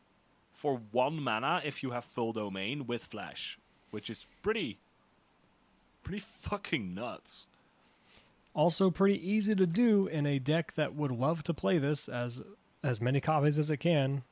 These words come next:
Speaker 2: which is gonna be Enigmatic Fires, already a five-color Fires deck, toolboxy kind of deck. Um, in the past has played Ny-, uh, Nylea's Presence, which is pretty cool. And Nylea's Presence does say enchanted land has every basic land type in addition to its other types.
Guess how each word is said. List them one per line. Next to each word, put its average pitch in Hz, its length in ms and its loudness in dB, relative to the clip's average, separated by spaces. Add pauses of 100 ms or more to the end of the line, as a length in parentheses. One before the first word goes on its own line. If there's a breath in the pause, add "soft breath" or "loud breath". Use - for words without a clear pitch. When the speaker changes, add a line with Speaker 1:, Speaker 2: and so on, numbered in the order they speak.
(120)
Speaker 2:
which 120 200 -4
is 120 120 -2
gonna 127 160 0
be 123 240 0 (220)
Enigmatic 139 500 4
Fires, 147 600 2 (380 loud breath)
already 151 340 6
a 135 60 4
five-color 135 520 2
Fires 120 380 0
deck, 123 300 -2
toolboxy 147 640 4
kind 131 180 0
of 110 80 -6
deck. 120 340 -2 (500 loud breath)
Um, 123 440 2
in 160 120 6
the 160 80 6
past 143 420 0
has 139 180 2
played 143 340 0
Ny-, 127 280 -6
uh, 127 260 -8
Nylea's 131 380 -4
Presence, 143 720 -2
which 131 120 -2
is 139 120 0
pretty 151 260 0
cool. 180 320 2 (160)
And 117 100 0
Nylea's 120 240 2
Presence 117 340 2
does 123 220 2
say 123 240 2
enchanted 120 400 0
land 120 320 2
has 123 380 -2 (180)
every 123 300 2 (140)
basic 127 360 0
land 147 220 2
type 160 240 2
in 156 60 4
addition 151 280 0
to 156 40 2
its 147 100 0
other 160 160 2
types. 185 380 -2